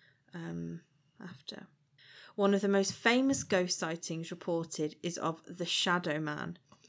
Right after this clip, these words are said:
who is said to lurk in the prison's A-wing.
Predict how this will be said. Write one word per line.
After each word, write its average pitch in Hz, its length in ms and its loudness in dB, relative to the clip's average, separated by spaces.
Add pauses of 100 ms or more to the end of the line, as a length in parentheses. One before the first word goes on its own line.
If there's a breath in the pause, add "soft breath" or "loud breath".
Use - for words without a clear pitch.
(300 loud breath)
who 180 140 6
is 175 120 2
said 196 280 2
to 196 140 0
lurk 202 420 6
in 170 180 -2
the 170 60 -2
prison's 170 580 -4
A-wing. 214 600 0